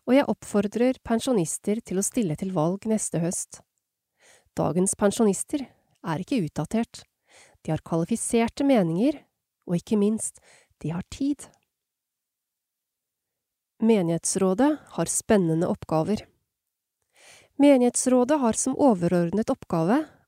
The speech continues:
å vekke og nære det kristelige liv i soknet.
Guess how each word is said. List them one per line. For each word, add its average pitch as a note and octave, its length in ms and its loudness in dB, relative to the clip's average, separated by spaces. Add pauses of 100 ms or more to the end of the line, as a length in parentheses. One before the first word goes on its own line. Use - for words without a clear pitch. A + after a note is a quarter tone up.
å F#3+ 100 2
vekke A3+ 480 -2
og A3 160 -2
nære F3+ 420 0
det - 140 -10
kristelige G3 560 -4
liv B3 300 0 (100)
i - 80 -6
soknet. G3 460 -2